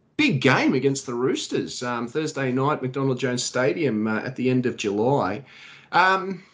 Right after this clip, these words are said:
I think, uh, look, I think when it comes to the women's game, you know, it's still finding its feet. There's still that element of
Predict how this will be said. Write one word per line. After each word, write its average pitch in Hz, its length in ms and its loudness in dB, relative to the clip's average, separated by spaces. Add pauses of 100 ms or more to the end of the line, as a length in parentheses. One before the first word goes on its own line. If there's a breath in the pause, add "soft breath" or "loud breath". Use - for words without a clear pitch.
(320 soft breath)
I 175 80 2
think, 220 340 0
uh, 151 140 -4
look, 165 200 -2
I 170 40 2
think 214 220 0
when 214 80 0
it - 80 -4
comes 165 240 -2
to 143 80 -4
the 131 60 -4
women's 139 320 2
game, 131 380 0
you 135 120 0
know, 127 80 0
it's - 160 -8
still 180 160 0
finding 139 380 0
its - 120 -6
feet. 127 300 0
There's 127 120 -4
still 147 220 -4
that 135 220 2
element 120 340 -2
of 117 240 -2